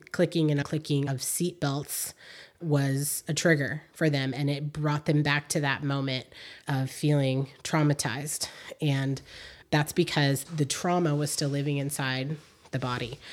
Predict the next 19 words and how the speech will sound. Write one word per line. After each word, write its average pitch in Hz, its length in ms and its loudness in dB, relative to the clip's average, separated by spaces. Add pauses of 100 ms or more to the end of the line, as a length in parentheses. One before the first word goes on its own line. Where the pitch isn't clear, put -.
(160)
A 165 100 6
really 202 240 4
great 170 340 2
book 170 400 0 (220)
on 147 200 2
this 139 300 -2
is 151 180 -2
called 143 380 0
The 165 80 4
Body 165 360 4
Keeps - 320 -2
the 160 120 -2
Score 160 500 6 (140)
by, 147 760 4
I'm 151 100 4
not 147 180 4
gonna 147 200 0
try 139 280 0
to 135 320 -2